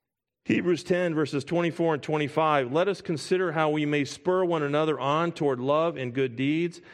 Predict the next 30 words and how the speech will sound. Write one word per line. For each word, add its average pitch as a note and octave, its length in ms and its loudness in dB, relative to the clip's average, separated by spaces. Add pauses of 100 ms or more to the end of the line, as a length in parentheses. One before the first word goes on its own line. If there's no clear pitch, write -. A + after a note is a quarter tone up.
(180)
Let D#3 160 2
us D#3 180 -2
not D#3+ 280 0
give D3+ 220 0
up D3+ 160 2
meeting D#3 340 0
together D#3+ 580 0
as C3 240 -2
some E3+ 440 0
are C#3 200 2
in D3 160 0
the C3 100 0
habit D3+ 380 0
of B2 140 -4
doing, F3 460 -2 (240)
but C#3 120 2
let D3+ 220 2
us F3+ 200 0
encourage F#3 680 0
one D3 200 0
another E3 540 0
all D#3+ 360 0
the D3+ 140 0
more D3+ 360 2
as C3+ 160 -2
you B2 80 -2
see D#3 240 -2
the D#3 120 -2
day D3 200 0
approaching." D3 640 -4